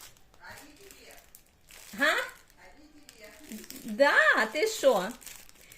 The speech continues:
А які? Які? Ага, одні мені темні. Значить, <laughs> мені в, в бік. Так. Ага, зна-, так, і,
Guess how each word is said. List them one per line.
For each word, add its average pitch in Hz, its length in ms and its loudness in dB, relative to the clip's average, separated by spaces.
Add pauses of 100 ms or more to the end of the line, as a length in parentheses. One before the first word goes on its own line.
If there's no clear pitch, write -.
(240)
А 294 120 8
які? 294 640 6 (2250)
Які? 277 580 8 (1400)
Ага, 247 520 2 (360)
одні 285 400 8
мені 240 480 2 (200)
темні. 190 500 -4 (280)
Значить, 269 500 2
<laughs> 277 200 6
мені 330 420 8
в, - 140 -2
в 214 200 -8
бік. 202 460 6 (1080)
Так. 165 340 -8 (560)
Ага, 196 300 -4
зна-, 214 140 -10 (680)
так, 185 340 0 (340)
і, 320 160 0